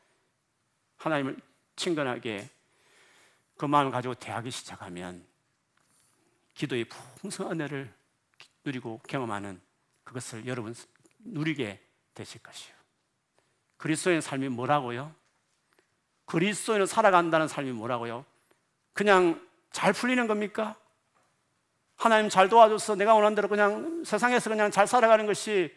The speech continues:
그리스도인이 누릴 수 있는 특권입니까? 그럴 수도 있고 그러지 않을 수도 있는 것이잖아요. 여기가 천당이 아니니까, 그걸 목적으로 우리를 부르신 건 아니니까, 도와주시고 인도하시고 다 하시지만,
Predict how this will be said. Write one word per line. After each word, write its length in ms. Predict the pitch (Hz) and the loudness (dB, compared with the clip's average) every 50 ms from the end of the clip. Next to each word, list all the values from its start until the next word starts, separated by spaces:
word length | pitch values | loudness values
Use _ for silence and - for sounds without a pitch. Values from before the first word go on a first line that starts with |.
| _ _ | _ _
그리스도인이 520 | - 190 202 - - 226 214 208 202 196 190 | -6 -4 -4 -4 -4 -2 -2 -2 -2 -2 -4
누릴 240 | 190 202 208 214 202 | -4 -4 -4 -4 -6
수 120 | - 214 | -6 -6
있는 140 | 196 190 180 | -4 -4 -4
특권입니까? 680 | - 214 - 208 190 190 185 180 175 - 196 185 196 208 _ _ _ _ _ _ _ _ _ _ _ _ _ _ _ _ _ _ _ _ _ | -4 -6 -4 -2 -2 0 0 -2 -2 -4 -4 -6 -6 -8 _ _ _ _ _ _ _ _ _ _ _ _ _ _ _ _ _ _ _ _ _
그럴 220 | - - 269 285 | -10 -8 -8 -8
수도 200 | - - - - | -10 -10 -10 -12
있고 460 | 226 - _ - 202 139 95 92 - _ _ _ _ _ _ _ _ _ _ _ _ _ _ _ _ | -12 -12 _ -10 -10 -10 -10 -10 -14 _ _ _ _ _ _ _ _ _ _ _ _ _ _ _ _
그러지 280 | - 311 320 294 - 277 | -8 -8 -6 -6 -6 -6
않을 140 | 214 240 220 | -6 -6 -8
수도 200 | - - - 147 | -10 -8 -8 -6
있는 160 | 135 127 127 | -6 -6 -6
것이잖아요. 600 | 127 123 - 131 120 - 135 139 151 78 - - _ _ _ _ _ _ _ _ _ _ _ - | -6 -8 -10 -12 -14 -14 -14 -12 -14 -16 -16 -20 _ _ _ _ _ _ _ _ _ _ _ -6
여기가 160 | 165 143 131 | -4 -4 -4
천당이 400 | 127 - - 139 139 147 151 131 | -4 -8 -8 -6 -6 -6 -4 -6
아니니까, 640 | 98 90 92 98 101 98 - - - 90 - - - _ _ _ _ _ _ _ _ _ _ _ _ _ _ _ _ | -6 -8 -8 -10 -12 -12 -14 -16 -18 -20 -20 -20 -20 _ _ _ _ _ _ _ _ _ _ _ _ _ _ _ _
그걸 260 | - - 156 185 196 | -12 -4 -2 0 0
목적으로 420 | 190 180 175 - - 208 180 147 147 | 0 0 -2 -2 -2 -2 0 0 -2
우리를 120 | 139 143 | -2 -6
부르신 400 | 120 - - 127 127 - - 147 | -6 -8 -10 -10 -10 -10 -10 -10
건 100 | 123 104 | -10 -12
아니니까, 640 | 82 78 80 87 90 85 85 _ - - - - - _ _ _ _ _ _ _ | -14 -16 -18 -18 -18 -18 -20 _ -20 -20 -20 -20 -20 _ _ _ _ _ _ _
도와주시고 640 | - 170 160 147 139 139 127 - 151 135 139 131 135 | 2 4 4 4 4 2 -4 -8 -8 -8 -6 -6 -4
인도하시고 460 | - 143 135 135 131 127 - 139 127 | -4 -2 0 0 0 0 -2 -6 -12
다 180 | 120 - - - | -12 -12 -12 -14
하시지만, 500 | 127 - 131 117 - 101 90 87 85 | -12 -14 -16 -16 -16 -14 -14 -14 -14